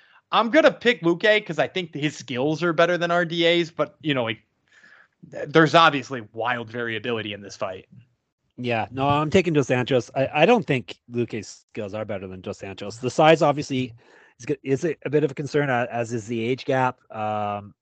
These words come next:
Speaker 2: but a-, as you mentioned, the, the health is something to th-, think about. Plus, he's been on the shelf for a while. Dos Anjos hasn't really shown too much, um, deterioration of, of his skills. I, I still think he's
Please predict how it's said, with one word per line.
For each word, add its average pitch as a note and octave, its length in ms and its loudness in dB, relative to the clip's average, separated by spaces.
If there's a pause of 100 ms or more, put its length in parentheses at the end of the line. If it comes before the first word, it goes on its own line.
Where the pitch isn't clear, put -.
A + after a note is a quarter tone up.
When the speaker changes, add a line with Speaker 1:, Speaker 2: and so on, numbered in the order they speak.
(140)
Speaker 2:
but G#2+ 220 -4 (760)
a-, - 40 -6
as A#2+ 280 -6
you A#2 60 -12
mentioned, A2 400 -12
the, A#2+ 260 -6
the B2+ 100 -2
health B2+ 240 0
is A#2 80 -12
something A2+ 300 -8
to A2 80 -6
th-, - 300 -20
think A#2+ 160 -8
about. A2 240 -6
Plus, - 400 -8
he's G#2+ 240 -12
been G2+ 240 -10
on F#2+ 160 -14
the F#2 60 -14
shelf - 440 -6
for G#2+ 160 -6
a G2+ 80 -6
while. G2+ 340 -4 (600)
Dos E3 160 2
Anjos G3+ 340 0 (340)
hasn't G3+ 540 -4
really G3+ 380 2
shown F3 1160 -2 (360)
too F#3 160 -2
much, - 560 -2
um, B2 840 -2
deterioration C3+ 640 -2
of, A2+ 100 -8
of A#2+ 220 -6
his G#2+ 120 -6
skills. A#2+ 440 -6
I, G2+ 300 -10
I G#2 40 -12
still A#2+ 220 -8
think A#2+ 180 -12
he's A2 340 -12